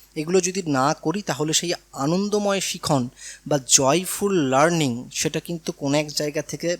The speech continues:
বাধাপ্রাপ্ত হবে। কাজেই আমরা যদি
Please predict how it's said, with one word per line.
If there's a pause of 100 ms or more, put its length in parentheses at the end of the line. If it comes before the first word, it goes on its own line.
(160)
বাধাপ্রাপ্ত
হবে। (580)
কাজেই (1000)
আমরা
যদি